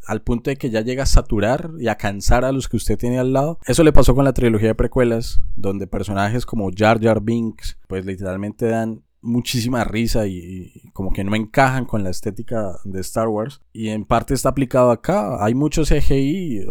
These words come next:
eh, mencionaba el tema de los monos, pero también se nota la pantalla verde en los paisajes, eh,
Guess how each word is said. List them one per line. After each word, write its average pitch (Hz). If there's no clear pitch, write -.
eh, 95
mencionaba 101
el 101
tema 123
de 120
los 92
monos, 113
pero 104
también 98
se 117
nota 123
la 123
pantalla 95
verde 113
en 120
los 113
paisajes, 117
eh, 92